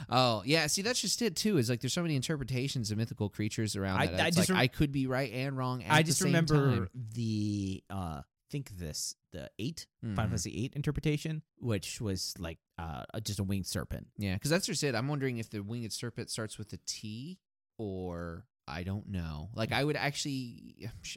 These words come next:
Speaker 1: I know more about Jaguar warriors than I do, uh, Quetzalcoatl, and this one's more interesting.
Speaker 2: Yes. <laughs> Um, so, but our next episode will be episode thirty-five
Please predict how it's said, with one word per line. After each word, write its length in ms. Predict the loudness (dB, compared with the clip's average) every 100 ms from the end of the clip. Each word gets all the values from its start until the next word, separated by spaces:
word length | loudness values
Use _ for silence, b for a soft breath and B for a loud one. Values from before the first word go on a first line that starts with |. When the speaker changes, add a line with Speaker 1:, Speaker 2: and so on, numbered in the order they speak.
| _
Speaker 1:
I 80 | -4
know 120 | -2
more 180 | -2 -2
about 220 | -2 -4 -2
Jaguar 540 | 0 0 -2 -4 -4
warriors 440 | -6 -8 -8 -10 -6
than 140 | -6
I 100 | -4
do, 380 | -4 -2 -2 -4 _ -8
uh, 280 | -4 -4 -4
Quetzalcoatl, 540 | -2 -2 -2 -2 -2 0
and 80 | 0
this 140 | 0
one's 200 | -2 -2
more 180 | -6 -6
interesting. 680 | -8 -10 -8 -6 -6 -4 4
Speaker 2:
Yes. 320 | 6 6 2
<laughs> 500 | 2 6 6 6 4 2 -20 _ b b -20 -20 2
Um, 460 | 8 8 8 4 -2 _ _ _ _ _ -18 -18 _
so, 300 | 4 6 8
but 160 | 8 6
our 360 | 10 12 12
next 280 | 10 6 2
episode 460 | 0 0 0 2 2
will 180 | 2 -2 -2
be 160 | 0 0
episode 460 | 0 2 2 2 0 -10
thirty-five 960 | -4 2 4 4 4 4 4 2 -2